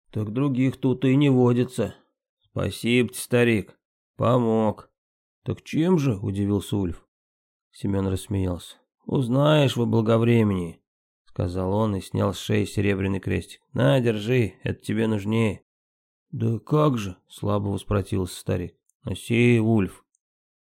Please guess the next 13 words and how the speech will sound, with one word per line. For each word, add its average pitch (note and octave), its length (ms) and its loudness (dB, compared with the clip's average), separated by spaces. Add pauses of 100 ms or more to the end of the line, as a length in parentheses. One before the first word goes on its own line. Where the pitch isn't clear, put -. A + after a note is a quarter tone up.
(680)
Не - 100 -10
теряя A2+ 400 -2
запала, G#2+ 520 -2
прихватив G#2+ 640 -4
бодрую G#2+ 400 -2
лошадку A2 520 -4
в G2 100 -12
конюшне G#2+ 540 -4
Ярла, G#2+ 460 -2 (320)
Щепотнёв A#2 640 -4
отправился G#2+ 640 -4
в G#2 60 -12
самоволку. G#2 640 -4